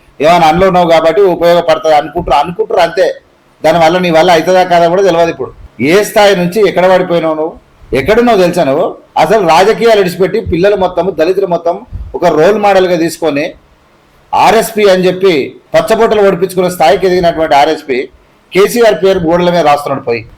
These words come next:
దాన్ని గర్వంగా చెప్పుకుంటున్నాడు ఈయన. సరే, of course బానిసలు అనుకుంటావా నువ్వు, ఇంకోటి అనుకుంటే నువ్వు గర్వంగా అనుకుంటావు, కానీ నిజంగా ఎవరో చేస్తే ఓకే, కానీ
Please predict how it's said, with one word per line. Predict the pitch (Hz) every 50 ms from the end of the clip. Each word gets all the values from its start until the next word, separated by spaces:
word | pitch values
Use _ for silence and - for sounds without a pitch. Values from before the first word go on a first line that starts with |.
| - - -
దాన్ని | 160 185 202 214 170 160
గర్వంగా | 160 180 202 220 214 208 190
చెప్పుకుంటున్నాడు | 180 185 - 170 151 139 147 135 123
ఈయన. | 110 98 90 - - _ _ - - _ -
సరే, | 202 220 185 156
of | - - 196
course | 220 226 180 202
బానిసలు | 165 156 151 175 196 202 180 208 208 208 208 208 202 190 - - _ _ _ _ _ _ - 180 180 175
అనుకుంటావా | 170 170 175 190 180 185 190 196
నువ్వు, | 190 190 185 175
ఇంకోటి | 165 - 185 185 175 180
అనుకుంటే | 175 180 180 190
నువ్వు | 180 175 151 156
గర్వంగా | 156 156 175 180 180 170
అనుకుంటావు, | 165 160 143 160 151 147 135
కానీ | 120 120 131 156 202 233 - _ _ _ _ _ _ -
నిజంగా | 123 127 135 175 208 226 226 233 214 185 175 170 175 - - _ _ _ _ _ _ - - _ _ _ _ _ _ _ - - -
ఎవరో | 131 156 185 226 226 240 247 233
చేస్తే | 226 220 220 - 226
ఓకే, | 208 190 196 190 - 185
కానీ | 165 160 147 143 160 196 262 285